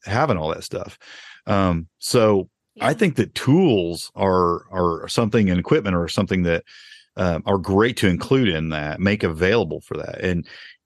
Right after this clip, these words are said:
Speaker 1: uh, there are things called tool libraries and maker spaces that are
Speaker 2: Yeah,
Speaker 1: more
Speaker 2: I
Speaker 1: for
Speaker 2: didn't
Speaker 1: whole
Speaker 2: realize
Speaker 1: communities.
Speaker 2: the libraries, 'cause I found those, like, a stuff library, a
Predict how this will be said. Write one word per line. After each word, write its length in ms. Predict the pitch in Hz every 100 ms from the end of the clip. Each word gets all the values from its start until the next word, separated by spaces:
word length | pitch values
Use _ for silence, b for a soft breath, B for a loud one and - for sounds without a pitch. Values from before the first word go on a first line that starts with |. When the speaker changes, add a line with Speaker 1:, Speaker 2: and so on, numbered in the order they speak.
| _ _
Speaker 1:
uh, 260 | 107 95 80 - -
there 240 | 113 139
are 60 | 139
things 260 | 143 139
called 420 | - 123 127 113 -
tool 260 | 123 120
libraries 760 | 110 113 107 110 110 107 107 101
and 100 | 95
maker 280 | 101 - 104
spaces 500 | - 101 104 113 95
that 80 | 98
are 60 |
Speaker 2:
Yeah, 60 | 98
Speaker 1:
more 240 | 104 101
Speaker 2:
I 120 | 262 302 339
Speaker 1:
for 100 | 135
Speaker 2:
didn't 80 | 120
Speaker 1:
whole 100 | 170
Speaker 2:
realize 120 | 185 -
Speaker 1:
communities. 400 | - - 78 80 220
Speaker 2:
the 60 |
libraries, 920 | 214 214 247 269 240 202 196 190 208 - - _
'cause 140 | 254 233
I 100 | 254
found 320 | - 226 202
those, 360 | 185 190 214 - _ _
like, 240 | 220 214 -
a 120 | -
stuff 440 | - - 262 262
library, 1040 | 247 233 233 226 220 214 214 214 208 202 196
a 240 | 185 170